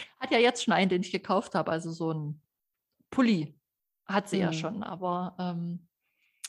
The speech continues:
Speaker 1: ja, noch nichts Genähtes. Aktueller Stand, ich nähe nicht für sie.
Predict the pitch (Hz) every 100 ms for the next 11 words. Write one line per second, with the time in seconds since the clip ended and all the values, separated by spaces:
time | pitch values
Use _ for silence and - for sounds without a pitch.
0 | - _ _ _ - 160 151 190 208 262
1 | 269 - - 208 254 285 294 302 - _
2 | _ _ _ - - - 247 220 214 214
3 | 214 208 202 202 185 180 170 165 - 170
4 | 160 156